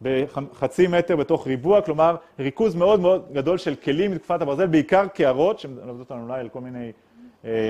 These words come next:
אמ, מנחות, או כל מיני, כן, מה שנקרא באנגלית פיסטינג, כן? שעושים איזשהו, אה, אה, משתה על האש, אה, כולם ביחד, כחלק מהפולחן. אמ, עצ-, עצמות, רוב העצמות הן עצמות, אה, כשרות,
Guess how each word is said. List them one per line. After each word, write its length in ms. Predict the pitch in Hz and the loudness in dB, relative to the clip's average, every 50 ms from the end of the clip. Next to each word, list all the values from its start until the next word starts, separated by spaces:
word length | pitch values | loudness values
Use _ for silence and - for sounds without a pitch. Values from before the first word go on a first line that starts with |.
| 110 110 113 110 _ _ _ _ _ _ _ _ _ _ - | -2 -4 -6 -8 _ _ _ _ _ _ _ _ _ _ -16
אמ, 100 | 101 104 107 - - - - - - - - - 113 123 135 | -16 -16 -14 -16 -20 -20 -20 -20 -20 -20 -20 -20 -20 -16 -12
מנחות, 640 | 135 131 127 131 127 - - 247 254 233 220 175 147 | -10 -8 -8 -8 -6 -2 0 2 4 6 6 6 6
או 100 | 143 - | 4 2
כל 100 | 165 165 | 0 0
מיני, 200 | 170 160 151 139 | 0 -2 -2 0
כן, 400 | - 175 170 156 147 147 143 139 | 0 0 0 0 -4 -6 -8 -8
מה 60 | 131 | -10
שנקרא 380 | - 139 120 139 139 139 135 | -12 -12 -6 -4 0 0 0
באנגלית 360 | 127 131 127 123 127 143 135 - | 0 -2 -6 -6 -6 -8 -8 -6
פיסטינג, 520 | - 214 214 208 - - 156 127 117 101 | -4 -4 -4 -4 -4 -8 -6 -6 -6 -8
כן? 220 | - 151 170 165 | -8 -8 -8 -8
שעושים 340 | 143 143 120 - - 139 143 | -10 -12 -12 -12 -12 -12 -12
איזשהו, 420 | 135 123 - 135 127 123 120 117 117 | -12 -10 -8 -6 -6 -4 -4 -4 -6
אה, 60 | 117 113 110 110 110 107 - _ _ _ _ _ _ _ _ _ _ _ 123 | -6 -6 -6 -8 -10 -12 -14 _ _ _ _ _ _ _ _ _ _ _ -16
אה, 360 | 117 117 117 120 117 95 98 | -14 -10 -8 -8 -8 -8 -8
משתה 560 | 131 123 - - 165 175 175 175 165 160 156 | -8 -8 -2 2 4 6 8 8 8 8 6
על 100 | 165 165 | 6 6
האש, 340 | 165 160 156 143 - - - | 6 4 4 2 -2 -2 -4
אה, 140 | 143 135 131 | -2 -2 -2
כולם 280 | - 147 147 147 143 | -2 -2 -2 -2 0
ביחד, 440 | 127 123 131 143 156 - - 147 143 131 - _ _ _ _ _ - | 0 2 2 2 2 2 2 2 2 0 -4 _ _ _ _ _ -10
כחלק 460 | - 127 - - 170 170 170 160 160 | -10 -6 0 2 4 4 4 4 2
מהפולחן. 800 | 139 139 135 127 - - 117 104 - - 190 208 220 220 214 202 208 _ _ _ _ _ _ _ - | 2 0 0 0 0 -4 -10 -10 -4 -2 -2 0 0 0 -2 -6 -12 _ _ _ _ _ _ _ -6
אמ, 60 | 123 127 127 127 127 127 123 127 - | -2 0 2 2 2 0 0 -4 -10
עצ-, 280 | - 131 - - - - - | -10 -12 -12 -12 -14 -8 -6
עצמות, 600 | 139 - - 147 143 160 185 196 190 170 170 - | -6 -2 0 0 2 4 4 4 4 4 2 0
רוב 180 | 151 156 147 | 0 2 4
העצמות 540 | 151 143 143 - 135 135 143 143 139 - - | 4 2 2 -2 -4 0 0 0 0 -2 -6
הן 220 | 131 131 131 131 123 - | -8 -8 -8 -8 -10 -12
עצמות, 520 | 117 117 - 127 120 131 135 131 - - | -12 -10 -10 -8 -4 -4 -4 -4 -4 -4
אה, 120 | 123 120 117 | -6 -6 -6
כשרות, 680 | - - - 120 127 156 202 208 202 196 170 - - | -8 -10 -10 -8 -2 2 4 6 6 6 4 2 -2